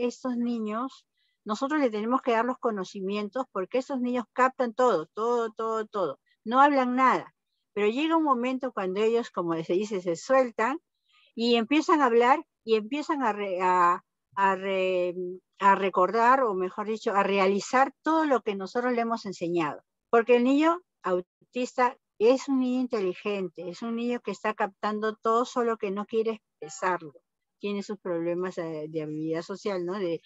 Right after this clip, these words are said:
de que no, no se inter-, no, no, no se puede relacionar bien con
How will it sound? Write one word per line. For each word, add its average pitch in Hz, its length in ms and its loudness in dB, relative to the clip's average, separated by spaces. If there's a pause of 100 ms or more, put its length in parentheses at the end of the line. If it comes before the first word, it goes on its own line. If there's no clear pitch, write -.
(360)
de 170 160 -4
que 175 120 -6
no, 185 300 2
no 185 180 2
se 208 140 -6
inter-, 170 420 -2
no, 175 460 -4 (580)
no, 202 420 0
no 202 300 -4
se 208 160 -6
puede 185 680 2
relacionar 175 560 -2
bien 190 160 0
con 196 320 -4